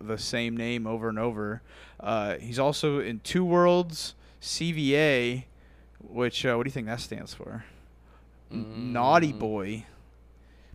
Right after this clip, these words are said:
Speaker 1: Potato
Speaker 2: I like
Speaker 1: Heads,
Speaker 2: Naughty Boy.
Speaker 1: Resource, Voodoo and Serrano, and the Zepter Bros. So th-, none of that even sounds real, but, you know, well-versed guy apparently, and then also Henning Reith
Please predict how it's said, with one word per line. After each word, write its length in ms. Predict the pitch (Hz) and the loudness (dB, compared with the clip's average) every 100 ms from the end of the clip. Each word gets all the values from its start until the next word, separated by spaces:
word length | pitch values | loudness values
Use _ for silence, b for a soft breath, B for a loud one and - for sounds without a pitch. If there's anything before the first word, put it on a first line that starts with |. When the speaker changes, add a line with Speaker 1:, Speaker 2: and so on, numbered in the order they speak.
| - | -12
Speaker 1:
Potato 600 | 135 - 139 160 139 110 | -8 -2 0 2 2 0
Speaker 2:
I 0 | |
like 80 | - | -4
Speaker 1:
Heads, 440 | 101 95 98 117 | -6 -6 -8 -10
Speaker 2:
Naughty 220 | 98 95 | -12 -12
Boy. 320 | 92 85 87 104 - | -14 -14 -16 -16 -12
Speaker 1:
Resource, 840 | 113 131 160 - - 98 95 107 | -6 -4 -4 -4 -6 -6 -8 -10
Voodoo 420 | 107 98 123 147 156 | -12 -4 0 0 0
and 100 | 123 | -2
Serrano, 500 | - 120 127 135 127 | -4 -2 0 0 -2
and 140 | 107 | -4
the 60 | 101 | -8
Zepter 460 | 101 113 131 107 90 | -6 -6 -6 -10 -12
Bros. 500 | 90 80 73 90 - B B B B | -12 -12 -14 -16 -20 B B B B
So 180 | - 135 | -10 -8
th-, 200 | 139 135 120 | -6 -8 -4
none 220 | 139 196 | -2 2
of 60 | |
that 100 | 180 | 2
even 160 | 131 110 | 2 -2
sounds 300 | - 123 104 | -4 -4 -4
real, 300 | 107 147 113 | -2 0 0
but, 220 | 95 101 - B B B | -4 -10 -12 B B B
you 80 | - | -6
know, 100 | 123 | -4
well-versed 560 | 120 135 170 156 160 123 | 0 2 4 4 2 2
guy 220 | 135 156 | 4 4
apparently, 500 | 143 - 120 117 120 | 4 -2 -4 -4 -4
and 80 | 120 | -4
then 80 | 131 | -2
also 300 | 143 143 107 | -2 -2 -4
Henning 560 | - 139 180 208 139 | -4 0 2 2 0
Reith 480 | 107 101 90 117 - | -4 -6 -8 -12 -14